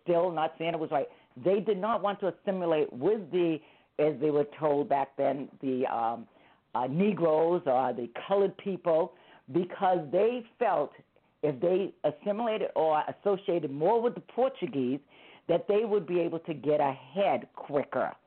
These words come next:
okay, because they wouldn't be looked on. And that's why they used their language. That's why they made sure, 'cause they wanted to show that difference. But in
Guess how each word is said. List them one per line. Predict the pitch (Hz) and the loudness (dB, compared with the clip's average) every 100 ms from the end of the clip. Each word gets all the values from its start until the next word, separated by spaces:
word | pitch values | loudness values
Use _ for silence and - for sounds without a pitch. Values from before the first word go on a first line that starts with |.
| _ _ _ | _ _ _
okay, | 196 - 170 | -6 0 0
because | 175 156 156 | 0 -2 -2
they | 165 | 0
wouldn't | 170 170 | 0 -2
be | 160 | -4
looked | 156 190 214 | -2 -2 -2
on. | 156 127 - - | -4 -4 -10 -12
And | 139 | -4
that's | 170 233 | -2 -2
why | 226 220 | 0 0
they | 220 202 | 0 0
used | 202 202 | 0 -2
their | 170 175 | 0 0
language. | 175 196 185 127 127 - | 2 0 -4 -6 -8 -2
That's | 127 156 | -2 0
why | 175 175 | 2 2
they | 170 | 0
made | 170 165 - | 0 -2 0
sure, | 156 170 - - | 0 0 -2 -8
'cause | 147 | -2
they | 156 | 0
wanted | 156 170 160 | 2 0 -2
to | 139 - | -8 -2
show | 180 151 | 0 2
that | 143 - 117 | 0 -2 -4
difference. | 165 220 156 131 - _ _ _ _ _ _ _ - | -4 -4 -6 -8 -10 _ _ _ _ _ _ _ -4
But | 262 262 - - _ _ _ _ - | 0 0 0 -6 _ _ _ _ -4
in | 170 | -4